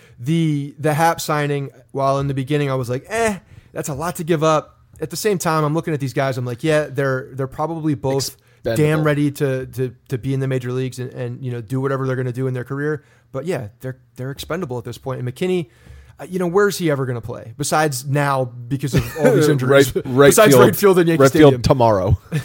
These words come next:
Speaker 1: But, um, you know, when you look at the depth, and they're, they're, they're all blocked. And with Neil
Speaker 2: Yeah.
Speaker 1: Walker hitting now, it makes Drury completely expendable.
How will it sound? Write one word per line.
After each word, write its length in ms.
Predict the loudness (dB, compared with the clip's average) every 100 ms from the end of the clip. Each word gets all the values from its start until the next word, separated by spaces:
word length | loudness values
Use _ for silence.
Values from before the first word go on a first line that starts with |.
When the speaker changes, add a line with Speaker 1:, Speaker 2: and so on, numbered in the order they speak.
| -2 -4 -4 -10 -10
Speaker 1:
But, 200 | -2 2
um, 340 | 4 2 0 -6
you 140 | -4
know, 140 | -2 0
when 160 | 2
you 80 | 2
look 160 | 2 0
at 40 |
the 80 | -2
depth, 280 | 0 0 0
and 120 | -4
they're, 300 | -4 -4 -4
they're, 260 | -2 0 -2
they're 240 | 0 0
all 120 | 0
blocked. 420 | -2 -6 -10 -14 -12
And 320 | -6 -4 -6 -10 -8
with 200 | -4 -2
Neil 200 | 0 2
Speaker 2:
Yeah. 80 | 2
Speaker 1:
Walker 260 | 0 0 -2
hitting 280 | 0 -2 0
now, 300 | -2 -2 -4 _ _ -20 -10
it 140 | -8
makes 340 | -4 -6 -6 -10
Drury 560 | -6 -2 0 0 -2 -6
completely 760 | -10 -14 -14 -10 -8 -6 -8
expendable. 520 | -10 -14 -16 -18 -20